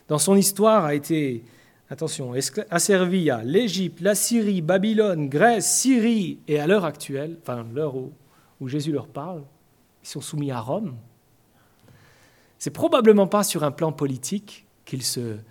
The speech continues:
qu'ils se disent, « Mais nous ne sommes esclaves de personne. » Et si c'était sur un plan spirituel, ça colle mieux avec, euh, la référence à Abraham.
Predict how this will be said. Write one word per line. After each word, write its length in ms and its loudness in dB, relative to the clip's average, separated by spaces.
qu'ils 120 -8
se 140 -6
disent, « 300 -4
Mais 180 -6
nous 180 4
ne 120 4
sommes 280 0
esclaves 380 0
de 80 0
personne. » 580 -4
Et 80 -6
si 160 -4
c'était 280 -4
sur 240 -6
un 80 -8
plan 240 -8
spirituel, 760 -8
ça 120 -12
colle 200 0
mieux 260 2
avec, 400 -2
euh, 140 -4
la 100 -4
référence 540 0
à 80 0
Abraham. 540 -4